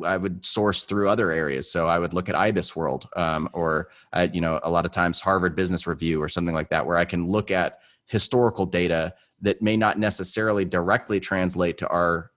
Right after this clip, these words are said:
our concept, but we, we are able to extract business insights from it. Um, the other thing too is that, you know, I'm, I'm tossing around the idea of, um, trying to post surveys or, or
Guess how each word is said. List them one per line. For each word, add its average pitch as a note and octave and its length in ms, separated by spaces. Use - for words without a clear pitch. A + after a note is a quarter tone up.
our E2+ 440
concept, F2+ 460
but C#2 120
we, F#2+ 220
we F#2+ 300
are F2 180
able F2+ 220
to F2+ 80
extract E2 440
business G2 360
insights F2+ 500
from E2+ 300
it. - 200
Um, F#2+ 360
the A#2 120
other A2+ 140
thing A2 260
too A#2+ 280
is G2+ 160
that, G2 280
you F#2 80
know, F2+ 100
I'm, F2+ 320
I'm F#2+ 200
tossing G2 400
around F#2+ 200
the F#2 140
idea F2+ 440
of, F2 600
um, D#2 440
trying G2+ 220
to F2+ 120
post A2+ 400
surveys F#2 720
or, F2 240
or F2 480